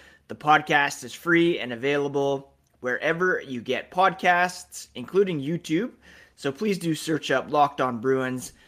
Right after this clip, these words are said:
Smash that subscribe button so that you never miss a thing. If you're on Twitter,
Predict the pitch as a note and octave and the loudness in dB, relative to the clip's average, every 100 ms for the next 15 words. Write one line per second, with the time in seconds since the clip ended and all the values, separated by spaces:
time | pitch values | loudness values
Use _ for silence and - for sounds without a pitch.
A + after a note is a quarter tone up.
0 | _ _ - D#3+ D#3+ - D3 B2+ - C3 | _ _ 0 4 6 4 0 0 -4 -8
1 | - - C3 B2 B2 G2+ A#2+ A#2+ A#2+ A#2 | -8 -2 0 0 -2 -4 -8 -10 -8 -6
2 | A#2 B2 B2 A#2+ B2 A#2+ A#2+ A#2+ B2 A2+ | -6 -6 -6 -6 -4 -6 -6 -8 -8 -8
3 | - A#2+ A2+ - _ _ _ _ _ _ | -4 -4 -6 -12 _ _ _ _ _ _
4 | _ _ _ _ - - C3 B2+ D3 E3+ | _ _ _ _ -8 0 0 0 0 6
5 | E3+ E3 | 6 6